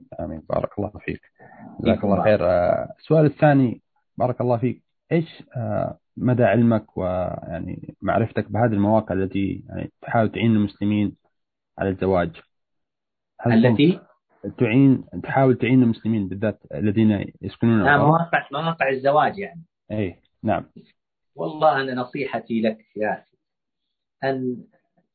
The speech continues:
Speaker 2: تحاول قدر الاستطاعة الابتعاد عن هؤلاء، لأنك لا تعرف من وراء هذه الشاشات.
Speaker 1: صحيح.
Speaker 2: أي هذه الشاشات والفضاء الإلكتروني مليء بالأسماء الوهمية غير الحقيقية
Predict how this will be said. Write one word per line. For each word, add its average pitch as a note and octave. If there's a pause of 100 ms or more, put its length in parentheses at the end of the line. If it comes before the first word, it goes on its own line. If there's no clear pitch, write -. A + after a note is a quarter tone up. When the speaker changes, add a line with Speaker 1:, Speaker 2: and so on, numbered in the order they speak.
(400)
Speaker 2:
تحاول A#2+
قدر A#2
الاستطاعة G#2
الابتعاد G#2
عن G2
هؤلاء، A#2
لأنك A2
لا B2
تعرف A#2+
من A2
وراء G#2+ (100)
هذه G2+
الشاشات. - (920)
Speaker 1:
صحيح. - (560)
Speaker 2:
أي A2
هذه B2+
الشاشات A2+ (100)
والفضاء G#2
الإلكتروني G#2+
مليء A2+
بالأسماء A2
الوهمية G#2
غير D#3
الحقيقية B2+